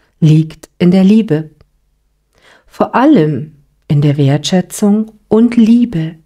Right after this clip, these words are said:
zu dir selbst. Ja, sehr, sehr schöne Karten. Schöne Botschaften für dich. Guck mal, die Farben sind auch irgendwie ähnlich, ne?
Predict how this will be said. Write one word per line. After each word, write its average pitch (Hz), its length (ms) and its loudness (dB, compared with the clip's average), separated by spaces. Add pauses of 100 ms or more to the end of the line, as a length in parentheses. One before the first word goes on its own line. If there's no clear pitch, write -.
zu 196 240 -4
dir 196 180 -2
selbst. 156 640 -8 (3000)
Ja, 147 220 -4 (200)
sehr, 190 340 0
sehr 190 220 2
schöne 180 360 2
Karten. 196 680 0 (640)
Schöne 240 380 0
Botschaften 247 600 0
für 233 100 2
dich. 240 160 0
Guck 277 180 -2
mal, 208 120 2
die 175 100 2
Farben 247 460 0
sind - 260 0
auch 147 180 -2
irgendwie 156 440 0
ähnlich, 151 540 0
ne? 185 340 -2